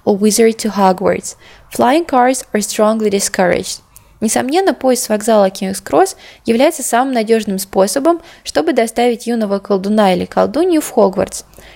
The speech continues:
Использование летающих автомобилей настоятельно не рекомендуется.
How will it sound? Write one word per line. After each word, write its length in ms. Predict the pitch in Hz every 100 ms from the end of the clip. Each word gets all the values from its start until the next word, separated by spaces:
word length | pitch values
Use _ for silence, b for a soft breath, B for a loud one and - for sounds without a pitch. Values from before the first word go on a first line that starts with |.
| -
Использование 580 | 240 269 269 220 202 202
летающих 440 | 226 226 196 -
автомобилей 580 | 190 196 190 208 349 339
настоятельно 640 | 202 - 190 214 254 208
не 160 | 196 202
рекомендуется. 880 | 208 208 202 196 190 175 - -